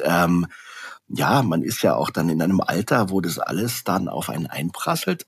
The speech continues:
Gerade dieses, dieser Mittelteil, da kann ich mich jetzt original dran erinnern, das ist geil. Ja, das war eine überragende Zeit. Also ich hab da, ich weiß nicht, wie viele Jahre <laughs> wir das gemacht haben, ich glaub, acht oder neun.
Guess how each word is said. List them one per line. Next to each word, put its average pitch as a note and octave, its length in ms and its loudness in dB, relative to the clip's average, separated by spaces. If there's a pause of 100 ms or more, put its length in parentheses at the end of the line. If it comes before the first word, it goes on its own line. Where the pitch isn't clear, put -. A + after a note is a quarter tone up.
Gerade D#3 380 0
dieses, G2+ 340 0
dieser F#2 300 -2
Mittelteil, B2 680 2
da F#2+ 100 -2
kann - 300 4
ich A#3 120 0
mich C3+ 140 2
jetzt - 280 0
original B2 440 4
dran - 240 4
erinnern, G#2+ 300 2
das A2+ 220 2
ist - 180 -8
geil. G#2+ 300 0 (720)
Ja, - 120 4
das - 220 2
war D3 360 4
eine E2+ 180 2
überragende F#2+ 600 4
Zeit. B2 480 2
Also G2+ 520 4 (200)
ich - 100 -4
hab - 140 0
da, A2+ 320 6 (320)
ich - 120 -16
weiß - 140 -4
nicht, B2+ 120 0
wie A#2 80 2
viele A2+ 160 6
Jahre G#2+ 340 6
<laughs> - 0 -
wir A2+ 100 4
das C3+ 200 2
gemacht A#2+ 320 2
haben, A#2 120 6
ich G#2+ 80 2
glaub, G#2 240 2
acht - 300 0
oder A2 140 4
neun. A#2+ 380 6